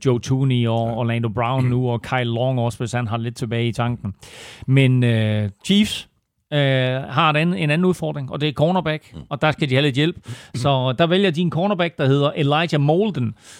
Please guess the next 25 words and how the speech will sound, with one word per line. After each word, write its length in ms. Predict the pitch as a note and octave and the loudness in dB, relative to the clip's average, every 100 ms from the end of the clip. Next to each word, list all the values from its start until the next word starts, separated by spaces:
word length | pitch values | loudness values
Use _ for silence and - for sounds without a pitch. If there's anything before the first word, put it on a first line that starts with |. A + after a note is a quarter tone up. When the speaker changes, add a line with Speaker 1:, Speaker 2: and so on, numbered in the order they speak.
| - | -18
Speaker 1:
fra, 500 | - C#3+ C3+ C3+ C3 | -2 2 2 2 -2
fra 180 | - D3+ | 0 0
Washington, 680 | C3+ D#3+ E3+ C#3+ A#2+ A#2 | 2 0 2 -4 -4 -6
og 80 | A#2 | -4
det 120 | C#3 | -2
gør 140 | D#3+ E3+ | 2 2
de 120 | D#3+ | 2
altså 160 | A2+ | -2
kun, 280 | B2 D3 E3 | 0 2 4
hvis, 300 | D#3 B2+ - | 4 2 2
øh, 260 | B2+ A2+ A2+ | 0 0 0
hvis 200 | B2 A2 | -2 -2
en 140 | D#3 | 0
af 80 | C3 | 0
de 100 | B2+ | 0
der 140 | C#3+ | -2
tre, 220 | C3+ E3 D#3+ | -2 -2 -2
jeg 80 | B2 | 0
nævnte 280 | B2+ C#3 | 0 0
tidligere, 440 | - D#3 C#3 B2+ A#2+ | 2 2 4 2 0
Asante 360 | B2 C3 A2+ | 0 0 0
Samuel, 420 | G#2+ D3 D3+ C3+ G#2+ | -2 0 0 -2 -2
Tyson 320 | C3 A2 A#2 | -2 -2 -2
Campbell 380 | C#3 C#3+ C3+ | -2 -2 -2
og 80 | B2 | -8